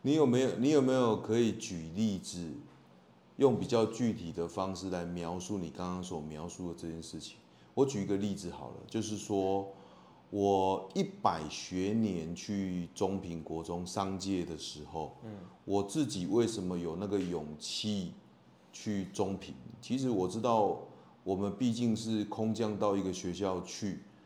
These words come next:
Speaker 1: 那，那个对于一个，呃，投入陌生环境的角度而言，它其实是一个非常大的挑战。
Speaker 2: 嗯。
Speaker 1: 可是当时我决定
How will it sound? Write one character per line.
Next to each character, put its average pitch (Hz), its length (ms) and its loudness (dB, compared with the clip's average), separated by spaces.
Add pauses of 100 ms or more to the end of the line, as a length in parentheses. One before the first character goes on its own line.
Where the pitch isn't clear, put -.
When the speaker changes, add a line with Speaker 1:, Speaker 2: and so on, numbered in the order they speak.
(180)
Speaker 1:
那， 101 400 0 (120)
那 107 140 0
个 101 200 2
对 104 360 2
于 90 300 0
一 98 120 -4
个， 87 420 -2 (600)
呃， 82 840 -2 (540)
投 104 180 4
入 135 180 6
陌 123 300 4
生 110 320 0
环 98 340 0
境 101 360 0
的 85 440 -2 (1120)
角 80 200 2
度 98 240 0
而 87 160 2
言， 78 200 -4
它 101 140 -4
其 101 160 -2
实 95 120 -2
是 98 60 -2
一 104 120 0
个 95 120 0
非 101 220 0
常 87 200 -2 (120)
大 90 180 2
的 78 120 -6
挑 - 200 -12 (120)
战。 76 200 -8 (260)
Speaker 2:
嗯。 110 60 -14 (140)
Speaker 1:
可 104 100 0
是 135 80 6
当 170 400 4
时 104 280 0
我 85 180 2
决 92 240 0
定 101 400 0